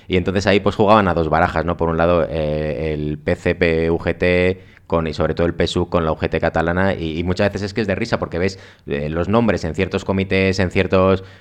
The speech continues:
organizaciones, incluso en mandos militares, como, como a veces la misma persona en ciertas orga-, en ciertos lugares aparece como representante del pesuc y esa misma persona en otro lugar aparece como representante de la, de la U G T, ¿no?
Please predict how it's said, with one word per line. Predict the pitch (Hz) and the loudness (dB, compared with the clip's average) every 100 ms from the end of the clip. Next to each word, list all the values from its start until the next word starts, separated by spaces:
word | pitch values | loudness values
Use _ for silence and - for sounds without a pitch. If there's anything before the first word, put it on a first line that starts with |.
| - | -4
organizaciones, | 92 90 101 101 101 95 98 101 98 | 0 0 2 2 4 2 2 0 -2
incluso | 85 87 | -4 -2
en | 90 | 0
mandos | 95 98 | 0 0
militares, | 101 98 104 110 | 0 2 0 0
como, | 104 101 98 90 | 0 2 0 0
como | 90 | 0
a | 92 | 0
veces | 110 110 | 2 2
la | 95 | 2
misma | 104 107 104 | 2 2 2
persona | 101 120 120 117 101 | 2 4 4 4 4
en | 92 | 2
ciertas | 92 104 110 104 | 2 2 2 2
orga-, | 104 98 85 | 4 2 0
en | 95 | 0
ciertos | 101 107 | 2 4
lugares | 104 107 95 92 | 4 4 2 0
aparece | 85 95 110 | 0 2 2
como | 104 101 | 2 2
representante | 98 85 92 101 104 | 0 0 -2 0 2
del | 104 104 | 4 4
pesuc | 104 104 120 113 | 2 4 4 2
y | 90 | 2
esa | 92 98 | 2 0
misma | 98 101 | 0 0
persona | 98 110 101 | 0 0 0
en | 90 | 0
otro | 90 | 0
lugar | 95 98 | 0 2
aparece | 104 95 101 | 2 2 2
como | 104 | 0
representante | 90 87 82 85 92 90 | 0 -2 -6 -4 -4 -2
de | 85 | -2
la, | 76 76 - - - | -2 -8 -16 -18 -4
de | 87 | 2
la | 82 | 4
U | 82 | 2
G | 80 76 | 0 -2
T, | 78 | -2
¿no? | 87 | -4